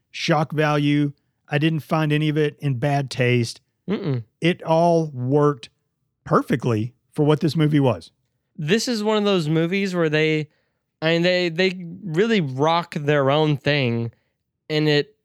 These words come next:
Speaker 2: doesn't matter. You know, like, they couldn't go wrong somehow, you know? Like, it,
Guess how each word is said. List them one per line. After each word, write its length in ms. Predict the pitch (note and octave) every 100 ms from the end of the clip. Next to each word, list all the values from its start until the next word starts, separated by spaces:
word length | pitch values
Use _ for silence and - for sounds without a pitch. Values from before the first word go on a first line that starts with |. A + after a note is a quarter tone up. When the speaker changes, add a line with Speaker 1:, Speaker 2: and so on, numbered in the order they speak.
| _
Speaker 2:
doesn't 440 | D#3 D#3 F3 - D#2
matter. 720 | C3 C3 C3 C3 G#2+ F2 - _ _ _
You 120 | D#3+ E3+
know, 180 | E3
like, 380 | D#3+ D#3 - - _ _ _
they 380 | D3 F3+ G#3+ D#3+ -
couldn't 440 | - A3+ G3+ E3+
go 160 | D#3 F3+
wrong 480 | C#3 F3+ D3 G2 - _
somehow, 640 | - F#3+ G3 C3+ F#2+ C3 - _ _ _ -
you 120 | D3
know? 300 | C#3 E3+ G3+ _ _ _
Like, 180 | F3+ F#3
it, 360 | A3 G#3+ A3